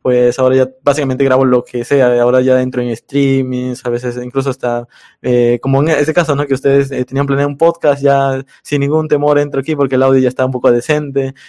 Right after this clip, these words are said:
Entonces ya puedo estar un poco más confiado por esa cosa, porque me preocupa mucho el audio, porque obviamente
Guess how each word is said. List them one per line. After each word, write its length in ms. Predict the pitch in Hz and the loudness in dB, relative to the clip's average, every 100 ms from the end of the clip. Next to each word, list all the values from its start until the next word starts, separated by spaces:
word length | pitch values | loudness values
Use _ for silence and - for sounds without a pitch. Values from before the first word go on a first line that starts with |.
| - | -18
Entonces 280 | 135 131 135 | -10 -6 -2
ya 420 | 135 135 135 131 127 | 0 2 2 -2 -2
puedo 160 | 139 139 | 2 2
estar 160 | - | 2
un 60 | 139 | -2
poco 180 | 135 135 | -2 -2
más 120 | 139 | -4
confiado 480 | 135 127 - 139 131 | -4 -6 0 2 4
por 120 | 127 | 2
esa 80 | 123 | 0
cosa, 140 | 127 | -2
porque 160 | 123 131 | -2 0
me 80 | 135 | 0
preocupa 300 | 143 202 190 | 2 2 2
mucho 200 | 180 175 | 0 0
el 120 | 160 | 2
audio, 280 | 175 180 185 | 2 2 -2
porque 220 | 156 127 | -4 0
obviamente 520 | 123 143 147 147 147 | 2 2 0 -2 -4